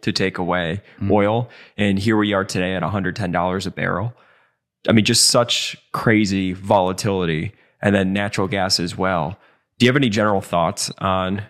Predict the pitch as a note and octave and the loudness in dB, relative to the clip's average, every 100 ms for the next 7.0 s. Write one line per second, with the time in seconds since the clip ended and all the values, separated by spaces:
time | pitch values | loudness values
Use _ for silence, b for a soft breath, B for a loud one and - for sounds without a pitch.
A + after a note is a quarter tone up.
0 | _ - G2+ G2 F#2+ F2+ G2 - F2+ F2+ | _ 0 2 2 0 -2 -2 -4 -4 -2
1 | F#2+ F#2 F#2 F2+ F#2 B A2+ A#2 G#2+ - | -2 -2 -2 -2 -4 B -2 0 0 -2
2 | G#2+ A#2 G2 F#2+ F#2 F2+ - _ - - | -2 -2 -2 -2 -2 -4 -6 _ -20 -2
3 | G#2+ G#2+ - - F#2+ G2 F#2+ F2 E2 F#2 | 2 2 0 -2 0 0 0 -2 0 0
4 | G#2 D#2+ C#2+ - F2 F#2+ G#2 G2 F2+ F#2 | -2 -6 -8 -4 -2 0 0 0 0 0
5 | F2+ - E2+ F2 A2+ D2+ F2 E2+ F#2+ D#2+ | -2 -2 -4 -4 -4 -6 -6 -2 -2 -4
6 | D#2+ - F2 F#2+ F2+ F2 - F2+ E2+ | -6 -2 0 0 -2 -6 -2 0 0